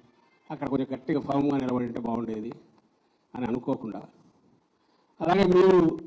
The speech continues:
జనరల్ ఏజెంట్లు కానీ, లేదా అభ్యర్థులు కానీ, కౌంటింగ్ ఏజెంట్లు ఇట్లా కాదు, కొంచెం గట్టుండి పెడితే బాగుండేది, ఇవి అనుకోకుండా, ఇప్పుడు టైమ్ ఉంది కాబట్టి,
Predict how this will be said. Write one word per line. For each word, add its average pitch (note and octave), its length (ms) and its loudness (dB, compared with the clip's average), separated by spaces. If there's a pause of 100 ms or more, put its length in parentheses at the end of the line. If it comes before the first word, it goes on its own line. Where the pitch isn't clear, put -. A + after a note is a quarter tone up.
(140)
జనరల్ D#3 300 2
ఏజెంట్లు C#3 340 2
కానీ, C3 240 -4
లేదా B2+ 280 -4
అభ్యర్థులు A#2+ 480 -6
కానీ, B2 280 -6 (580)
కౌంటింగ్ E3+ 360 6
ఏజెంట్లు D3+ 400 4
ఇట్లా C#3 240 -2
కాదు, D3 180 4
కొంచెం C3+ 340 -2
గట్టుండి C#3 260 2
పెడితే B2 220 -2
బాగుండేది, A#2 560 -4 (580)
ఇవి C#3 180 0
అనుకోకుండా, A#2+ 560 -6 (840)
ఇప్పుడు F3 280 0
టైమ్ F#3 300 4
ఉంది E3 120 6
కాబట్టి, C3+ 400 0